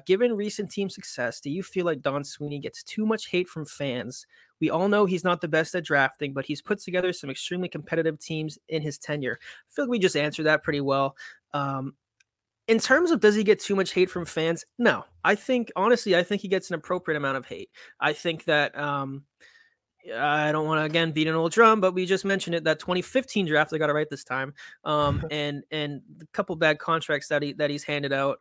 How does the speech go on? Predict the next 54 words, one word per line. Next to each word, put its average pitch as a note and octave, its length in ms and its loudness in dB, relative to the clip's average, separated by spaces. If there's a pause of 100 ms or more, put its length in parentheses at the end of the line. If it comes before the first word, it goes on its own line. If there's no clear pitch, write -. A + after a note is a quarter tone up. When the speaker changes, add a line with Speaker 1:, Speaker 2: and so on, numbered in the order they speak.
Speaker 1:
um, C#3 240 -6
have D3+ 240 -2
definitely F3 320 0
contributed D3+ 460 -6
to C#3+ 80 -6
the C#3 100 0
hate, D3 260 -2
but F#3+ 100 4
I F#3 100 4
feel - 240 -2
like B3 180 6
it's A3 160 0
a G3 40 0
mixed F#3+ 280 -4
bag D3 280 2
because D3 360 -6 (360)
we E3 120 2
also E3 240 0
just E3 200 -4
listed E3 280 -2
off D#3+ 160 0
all D#3+ 80 2
the E3+ 80 2
things F#3+ 200 -4
he G3 120 -4
did F#3+ 140 2
well. G#3 320 -2 (300)
So, D#3 500 2 (140)
uh, D#3+ 360 -4
does F#3 140 -2
he G3+ 80 -2
deserve G#3 340 4
hate A3+ 180 0
from A3 140 -4
fans? A3+ 560 -2 (400)
Mm, A#3 720 2 (760)
maybe F4+ 160 -4
not C4 140 8
as A3+ 100 6
much G#3+ 160 0
hate F#3+ 140 2
as F#3 80 2
he D#3 80 -4
gets, D3+ 440 -2 (280)
but D#3 100 0
I D#3 60 2
think F#3 220 -2
that E3 100 -4
he E3 80 -8
definitely E3+ 360 -2
deserves E3 420 -2
some E3 180 -6
s-, - 160 -14
uh, D3+ 140 0